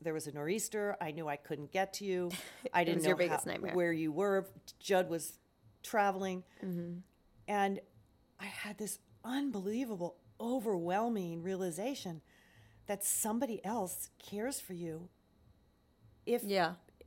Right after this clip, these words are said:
Speaker 1: if not as much, but more than me. And that's Joe.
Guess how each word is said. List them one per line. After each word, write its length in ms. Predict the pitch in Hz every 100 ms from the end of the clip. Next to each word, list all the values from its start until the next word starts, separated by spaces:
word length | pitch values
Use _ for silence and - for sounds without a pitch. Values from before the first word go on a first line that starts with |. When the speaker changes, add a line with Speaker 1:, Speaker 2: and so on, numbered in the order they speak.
| -
Speaker 1:
if 180 | 262 262
not 240 | 233 208 -
as 280 | 220 294 185
much, 220 | 160 -
but 200 | 185 170
more 640 | 175 180 240 311 294 175
than 220 | 185 185
me. 300 | 240 330 156 - - - - -
And 120 | 196
that's 220 | 185 180
Joe. 400 | - 208 247 151